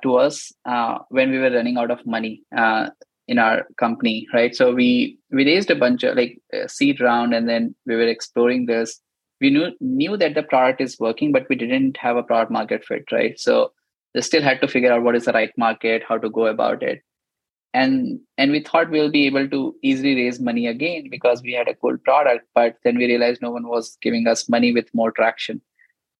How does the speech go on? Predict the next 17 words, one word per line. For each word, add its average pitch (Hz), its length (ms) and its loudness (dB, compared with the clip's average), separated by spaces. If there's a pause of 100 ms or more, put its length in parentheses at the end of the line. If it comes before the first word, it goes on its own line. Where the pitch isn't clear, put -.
(540)
And 127 120 4
at 135 140 0
that 135 260 2
point, 143 220 4
like, 127 260 2 (180)
you 127 140 -4
know, 135 80 2
we 127 80 0
literally 127 360 0
went 123 220 0
to 123 80 2
our 117 100 4
existing 117 580 -6 (160)
investors, 120 500 2
and 117 160 2
they 117 100 4
said, 113 360 0